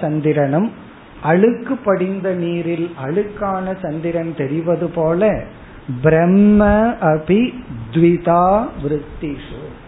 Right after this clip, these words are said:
எண்ணங்களுக்குள் பிரம்மன் இரண்டு விதமாக தெரிகிறது. இங்க இரண்டு விதம்ங்கிறதனுடைய பொருள் வெறும் சித் சுரூபம், அறிவு சுரூபம் மட்டும்,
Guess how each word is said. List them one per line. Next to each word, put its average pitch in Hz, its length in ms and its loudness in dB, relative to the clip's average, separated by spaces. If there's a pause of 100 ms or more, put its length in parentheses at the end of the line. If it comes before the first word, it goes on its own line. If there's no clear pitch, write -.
(580)
எண்ணங்களுக்குள் 190 1400 -2 (460)
பிரம்மன் 190 640 -2 (320)
இரண்டு 220 760 2
விதமாக 170 720 -2 (120)
தெரிகிறது. 143 920 -6 (400)
இங்க 175 180 2
இரண்டு 214 640 6
விதம்ங்கிறதனுடைய 180 1120 4 (100)
பொருள் 160 500 4 (460)
வெறும் 226 540 4 (720)
சித் 254 220 0 (120)
சுரூபம், 160 680 4 (100)
அறிவு 196 440 2
சுரூபம் 165 680 0
மட்டும், 151 600 0